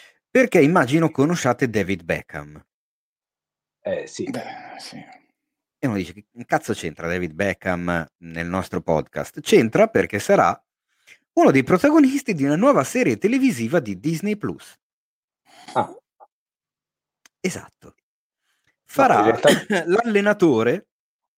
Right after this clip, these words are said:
Speaker 1: di una giovane stra-, squadra dilettantistica, eh, britannica che lotta per non retrocedere. E la serie si
Speaker 2: Ah.
Speaker 1: chiama Save Our Squad.
Speaker 2: Ah, pensavo l'allenatore nel pallone.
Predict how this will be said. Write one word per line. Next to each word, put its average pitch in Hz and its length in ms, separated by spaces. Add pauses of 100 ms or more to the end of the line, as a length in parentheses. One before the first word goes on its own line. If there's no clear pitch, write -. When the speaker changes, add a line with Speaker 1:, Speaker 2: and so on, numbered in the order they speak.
(120)
Speaker 1:
di 170 140
una 196 120
giovane 165 560
stra-, 156 360
squadra 107 500
dilettantistica, 113 1300
eh, 82 300
britannica 104 800 (280)
che 269 140
lotta 208 360
per 180 240
non 175 240
retrocedere. 90 920 (2000)
E - 80
la 185 100
serie 127 200
si - 60
Speaker 2:
Ah. - 40
Speaker 1:
chiama 127 280
Save 185 440
Our 151 320
Squad. - 800 (100)
Speaker 2:
Ah, 110 300
pensavo 107 400
l'allenatore 117 540
nel 107 160
pallone. 95 520